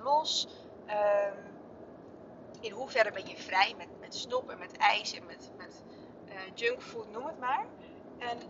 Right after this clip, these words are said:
allemaal echt compleet oordeelloos is dit, hè? Want ik bedoel, mij, eh, blijven we ook niet volledig in het gareel. Ehm, maar persoonlijk hanteer ik wel echt nog steeds het ritme wat hij nu ook heeft. Dus ook gewoon qua bedtijd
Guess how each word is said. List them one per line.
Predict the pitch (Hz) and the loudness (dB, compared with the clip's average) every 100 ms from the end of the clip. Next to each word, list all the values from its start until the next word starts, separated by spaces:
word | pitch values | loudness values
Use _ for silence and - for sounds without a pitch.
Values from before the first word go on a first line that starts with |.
| - - | -12 2
allemaal | 285 381 359 302 - | 4 6 12 12 10
echt | - 320 - - | 4 0 -2 -8
compleet | 277 - 285 320 - - | -10 -2 0 0 -6 0
oordeelloos | 247 254 202 175 175 170 165 175 | 10 10 10 4 2 0 -2 -4
is | - | -8
dit, | 185 170 196 | -8 -2 2
hè? | 247 | 4
Want | 233 220 | 6 2
ik | - | -2
bedoel, | 214 220 208 - - - | -4 2 2 2 -6 -2
mij, | 214 226 240 208 | 6 8 8 4
eh, | 202 196 196 | 6 6 4
blijven | 208 214 - | 2 0 0
we | 202 | 0
ook | 202 254 | 0 0
niet | 202 - | -6 -10
volledig | - 180 180 185 | -6 -6 -4 -8
in | |
het | 180 | -10
gareel. | - 190 180 175 - - - - - - | -10 -10 -10 -6 -6 -6 -12 -14 -14 -4
Ehm, | 208 208 208 - - - - - - - - - - - - - - - - - - - - - | 2 4 2 -4 -12 -12 -14 -14 -14 -14 -14 -14 -14 -14 -14 -14 -14 -16 -16 -16 -16 -16 -14 2
maar | 220 226 | 6 6
persoonlijk | 233 226 269 339 - | 4 2 4 4 2
hanteer | 233 247 247 | 0 -2 -4
ik | 226 | -4
wel | 196 220 - | 2 2 2
echt | - 247 247 | -2 -4 -6
nog | 226 | -10
steeds | - 226 247 | -4 -4 -4
het | 208 202 | -6 -6
ritme | 220 196 | -4 -2
wat | 185 - | -2 -4
hij | 190 | -10
nu | 185 | -4
ook | 175 175 | -2 -2
heeft. | - - - - | -4 -12 -12 -14
Dus | - - | -8 0
ook | 226 254 | 0 0
gewoon | 214 202 202 | 4 4 4
qua | 180 180 | 2 2
bedtijd | 170 165 175 165 - | 2 -4 -2 -4 -4